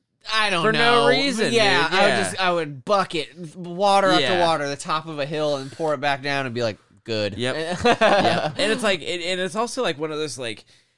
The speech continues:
Speaker 2: for some reason, I think we as humans have, like, a need to destroy things
Speaker 1: And build.
Speaker 2: and build. Like,
Speaker 1: Yeah.
Speaker 2: so, like, y-, and you're kinda, when you dig a hole, you're kinda doing both those things at once. You're destroying the earth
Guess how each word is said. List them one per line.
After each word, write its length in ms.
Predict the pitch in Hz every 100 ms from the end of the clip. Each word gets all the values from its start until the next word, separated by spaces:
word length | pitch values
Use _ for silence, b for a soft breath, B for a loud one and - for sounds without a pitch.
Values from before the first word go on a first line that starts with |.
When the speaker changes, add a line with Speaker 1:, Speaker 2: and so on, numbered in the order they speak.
| b
Speaker 2:
for 80 | 151
some 200 | 185 220
reason, 240 | 233 170
I 40 | 139
think 140 | 151
we 140 | 143 123
as 100 | 127
humans 300 | 135 135 -
have, 160 | 101
like, 160 | 98 90
a 80 | 80
need 340 | 98 107 104
to 100 | 87
destroy 600 | 71 80 - 90 87 104
things 560 | - 120 131 143 - -
Speaker 1:
And 300 | 123 120 104
build. 280 | 90 85 82
Speaker 2:
and 260 | 139 117 95
build. 340 | 110 92 73
Like, 240 | 104 110
Speaker 1:
Yeah. 40 | 95
Speaker 2:
so, 280 | 90 127 123
like, 360 | 117 110 - -
y-, 200 | 135 -
and 340 | 123 123 113
you're 280 | 131 131 120
kinda, 320 | - 185 175
when 120 | 131
you 60 | 120
dig 220 | 110 190
a 40 | 104
hole, 200 | 143 120
you're 120 | 95
kinda 220 | 170 202
doing 300 | 92 117 107
both 280 | 92 104 101
those 180 | 95 -
things 200 | 92 85
at 100 | 82
once. 320 | 95 87 -
You're 160 | 90 85
destroying 580 | 101 101 - 156 156 120
the 120 | 87
earth 440 | 104 107 85 _